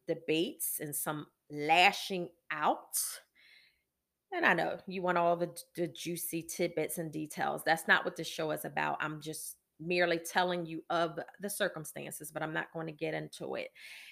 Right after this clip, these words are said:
And so I've become increasingly upset over these past few weeks because the situation still has not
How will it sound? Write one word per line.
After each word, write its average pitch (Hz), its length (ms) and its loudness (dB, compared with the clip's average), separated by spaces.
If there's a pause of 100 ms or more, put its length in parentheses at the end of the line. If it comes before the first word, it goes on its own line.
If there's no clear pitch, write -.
(220)
And 175 160 2
so 160 720 4 (1600)
I've 156 200 6
become 175 500 0
increasingly 180 1120 -4
upset - 560 0 (720)
over 170 240 2
these 170 280 -4
past 233 580 2
few 156 220 -6
weeks - 580 -8 (720)
because 175 560 6
the 185 80 -4
situation 170 720 -4
still 165 280 -2
has 156 260 -4
not 147 200 -4